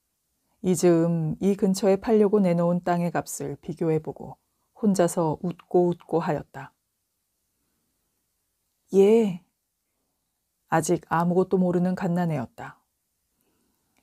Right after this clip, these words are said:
우린 이제 밭 산단다. 이 다음에 너 크면 다 너 줄 거야. 도티? 네 밭에서 네가 농사하고 네가 추수하고. 어서 커라.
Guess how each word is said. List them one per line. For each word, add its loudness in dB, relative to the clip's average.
우린 4
이제 2
밭 -6
산단다. -2
이 2
다음에 4
너 4
크면 2
다 -2
너 6
줄 0
거야. 0
도티? 2
네 6
밭에서 4
네가 4
농사하고 2
네가 4
추수하고. -4
어서 -4
커라. 0